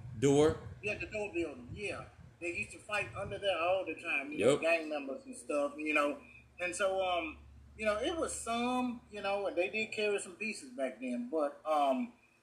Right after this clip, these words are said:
Speaker 2: you know, like, I would agree, there wasn't shootings at the school per se, you know.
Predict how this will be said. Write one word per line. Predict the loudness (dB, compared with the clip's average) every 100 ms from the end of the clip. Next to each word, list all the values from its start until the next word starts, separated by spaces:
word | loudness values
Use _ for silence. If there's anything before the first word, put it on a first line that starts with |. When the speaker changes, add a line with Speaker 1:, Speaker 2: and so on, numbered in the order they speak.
| _ _
Speaker 2:
you | 0
know, | 2 6
like, | 6 6
I | 6 4
would | 2 -6
agree, | -6 -6 -2
there | -2
wasn't | 4 2 2 -8
shootings | -8 -2 0 0 0 -2 -4 -10 -8
at | -10 -8
the | -10
school | -10 -8 -8 -6
per | -6 -4
se, | -2 0 0 -2
you | -4 0
know. | 2 2